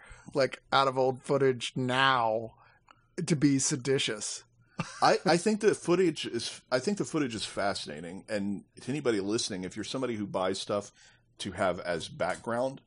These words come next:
Speaker 2: like, at parties and things like that, this is, this is a must. Like,
Speaker 1: Yeah.
Speaker 2: there's so much, "Wh-, what is that? What am I looking at? What's happening right now?" And it's
Speaker 1: Yeah.
Speaker 2: so interesting to watch.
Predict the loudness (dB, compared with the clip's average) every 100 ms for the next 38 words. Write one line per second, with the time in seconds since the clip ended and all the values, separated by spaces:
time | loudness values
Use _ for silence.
0 | _ _ _ _ -4 -4 -4 -8 -8 -2
1 | -2 0 -2 -6 -6 -6 -4 -4 -2 -2
2 | -2 0 0 0 -6 -2 -2 -2 -10 -8
3 | -2 0 0 -4 -4 -4 -6 -8 -10 -2
4 | 0 -2 -2 0 0 -2 0 2 2 2
5 | 0 0 -2 -6 -8 -4 0 0 0 -4
6 | -2 -2 -2 -2 -4 -6 -8 -4 -4 -4
7 | -8 -6 -6 -6 -6 -8 -10 -12 _ _
8 | _ -6 0 2 2 2 2 2 -2 -8
9 | _ -6 -4 -4 -4 -4 -4 -6 -6 -6
10 | -4 -4 -4 -8 -16